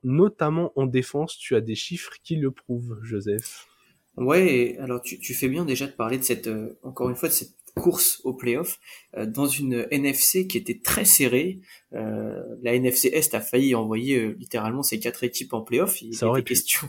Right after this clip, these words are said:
Speaker 2: <laughs> il était question à un moment que ça fonctionne. Euh, Giants, Eagles, Cowboys et, et Commanders. Euh, pour les Commanders, je pense que tu, tu l'as bien résumé, ça se, ça se joue presque,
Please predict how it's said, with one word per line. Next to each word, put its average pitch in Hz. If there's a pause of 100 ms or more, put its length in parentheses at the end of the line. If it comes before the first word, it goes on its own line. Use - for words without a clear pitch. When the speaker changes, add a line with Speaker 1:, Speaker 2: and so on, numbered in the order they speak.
(140)
Speaker 2:
<laughs> -
il 131
était 131
question -
à -
un 123
moment 147
que 165
ça -
fonctionne. 180 (380)
Euh, 107
Giants, 123 (160)
Eagles, 127
Cowboys 120
et, 110
et 127
Commanders. 123 (340)
Euh, 113 (280)
pour 156
les 143
Commanders, 139 (380)
je -
pense 139
que -
tu, 120
tu -
l'as 113
bien 131
résumé, 123
ça -
se, -
ça 120
se 117
joue 139
presque, 127